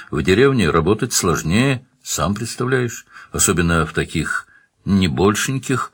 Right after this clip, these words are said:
как Граков и иже с ним. С другой стороны, правда, в чём-то и легче. Приезжие на виду — Словом, они ещё работают. В том круге, что очертил Климов,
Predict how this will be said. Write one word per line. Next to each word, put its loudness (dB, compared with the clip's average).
как -2
Граков 0
и -6
иже -6
с -8
ним. -18
С -4
другой 2
стороны, -2
правда, 0
в -18
чём-то -2
и 2
легче. -2
Приезжие 0
на 2
виду — 0
Словом, 2
они 2
ещё 0
работают. -6
В -12
том 2
круге, -2
что -4
очертил -2
Климов, 0